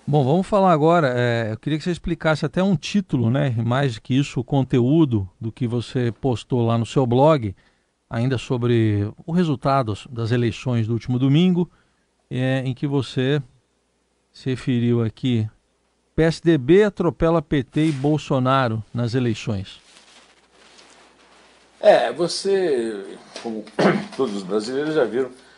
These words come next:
Speaker 2: as emissoras de T V fazendo uma conta que em mil novecentos e oitenta e cinco eu aprendi que é errada. Você somar a prefeitura, Raíssa, não sei se você concorda comigo, mas somar a prefeitura não dá ideia de força de partido.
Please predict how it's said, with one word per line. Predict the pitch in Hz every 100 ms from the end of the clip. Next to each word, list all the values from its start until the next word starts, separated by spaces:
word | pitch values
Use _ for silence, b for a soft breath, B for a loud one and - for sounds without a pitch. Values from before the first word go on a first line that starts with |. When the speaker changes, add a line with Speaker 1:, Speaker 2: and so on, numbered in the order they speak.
| B
Speaker 2:
as | 101
emissoras | 113 120 107 107 104
de | 104
T | 113
V | 113 123
fazendo | 139 135 110 107
uma | 117 131
conta | 127 123 147 143 90 - _ b b b b b _ _ _
que | 139 139 131 120 123
em | 143
mil | 160 220
novecentos | 220 147 - 156 123
e |
oitenta | 139 123 131 123
e | 143
cinco | - 160 180
eu |
aprendi | 175 185 143 139
que | 160
é | 196
errada. | 185 120 117 - - - - b b b -
Você | - 202
somar | - 220 135 160
a |
prefeitura, | 156 120 120 104 - 175 156
Raíssa, | 92 85
não | -
sei | -
se | 85
você | 127
concorda | 104 98 98 95 85
comigo, | 87 123 120
mas | 160
somar | - 175 117
a |
prefeitura | 107 104 101 90 147
não | 190 320
dá | 220 117
ideia | 95 95 113
de | 143
força | - 131 131
de | 165
partido. | - - - 117 80